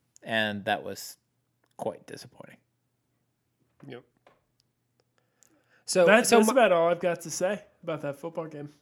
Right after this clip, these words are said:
Speaker 1: I mean,
Speaker 2: That's
Speaker 1: there
Speaker 2: cool.
Speaker 1: wasn't any one player that played particularly bad besides the offensive line. I think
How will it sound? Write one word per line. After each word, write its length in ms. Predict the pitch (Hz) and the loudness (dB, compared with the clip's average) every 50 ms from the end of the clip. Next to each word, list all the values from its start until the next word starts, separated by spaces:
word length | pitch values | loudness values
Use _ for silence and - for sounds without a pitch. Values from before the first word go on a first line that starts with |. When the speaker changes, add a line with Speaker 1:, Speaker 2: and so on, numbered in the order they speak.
| _ _ _ _ _ _ _ _ _ _ _ _ _ _ - | _ _ _ _ _ _ _ _ _ _ _ _ _ _ -2
Speaker 1:
I 40 | - | 2
mean, 160 | 170 170 175 | 2 4 4
Speaker 2:
That's 120 | 175 175 165 | 4 6 8
Speaker 1:
there 100 | 180 185 | 8 10
Speaker 2:
cool. 60 | 202 | 10
Speaker 1:
wasn't 220 | 214 214 214 175 | 8 8 6 4
any 120 | 175 180 175 | 4 4 6
one 280 | 160 160 165 160 147 | 6 6 6 4 2
player 460 | 135 - - 156 156 156 156 151 156 | -2 -2 0 2 4 6 6 6 6
that 160 | 143 143 135 - | 4 2 0 0
played 260 | - 147 139 139 131 | 0 -2 -2 -2 -2
particularly 540 | - 135 135 135 - - 139 131 127 127 127 | -6 -6 -6 -6 -4 -2 -2 -2 -2 -2 -2
bad 380 | 120 127 120 120 120 120 117 - _ - - - - _ _ _ | 0 0 0 0 0 -2 -4 -8 _ -20 -20 -20 -20 _ _ _
besides 460 | - 139 - - 131 123 123 123 113 - | -2 -2 2 4 4 6 4 4 2 2
the 100 | 131 117 | 2 2
offensive 340 | 120 113 - 120 107 - 113 | 2 0 -2 -4 -4 -6 -6
line. 360 | 110 110 107 98 98 120 123 - _ _ _ _ _ _ _ _ _ _ _ _ _ _ _ _ _ _ _ _ _ - | -4 -4 -4 -4 -4 -6 -10 -16 _ _ _ _ _ _ _ _ _ _ _ _ _ _ _ _ _ _ _ _ _ 0
I 140 | 131 131 131 | 2 2 2
think 360 | - - 139 135 123 - | 2 2 2 2 2 -2